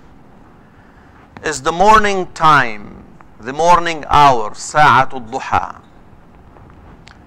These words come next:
The second is al-layl. And before we go into the details of the tafsir,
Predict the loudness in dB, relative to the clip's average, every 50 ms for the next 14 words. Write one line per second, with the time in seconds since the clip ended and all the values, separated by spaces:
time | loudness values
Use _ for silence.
0 | -20 -20 -18 -16 -14 -10 0 0 0 0 2 0 -4 -4 -4 -8 -14 -18 -20 -20
1 | -20 -20 -20 -20 -20 -20 -20 -20 -20 -20 -20 -20 -20 -20 -20 -20 -20 -20 -20 -14
2 | -14 -12 -12 -12 -8 -8 -6 -6 -6 -2 -2 -2 -2 -2 -6 -10 -16 -20 -20 -20
3 | -20 _ _ _ -20 -20 _ _ -20 -20 -20 _ -20 -20 _ _ _ _ _ _
4 | _ _ _ -20 _ -20 -20 _ _ _ _ _ _ _ _ -20 _ _ _ _
5 | _ _ _ _ _ _ _ _ _ _ _ _ -20 _ _ _ _ _ _ _
6 | -20 _ _ _ _ _ _ _ _ _ _ _ _ _ _ _ _ _ _ _
7 | _ -4 0 0 0 0 -2 -6 -8 -8 -4 0 4 4 6 6 4 2 0 -2
8 | 0 2 2 2 2 0 -2 -6 -6 -6 -6 -2 0 -2 -2 -2 -4 -6 -6 -6
9 | -4 -4 -2 -2 -2 -2 -4 -6 -6 -8 -8 -6 -6 -6 -6 -4 -6 -6 -6 -8
10 | -10 -8 -6 -4 -4 -6 -8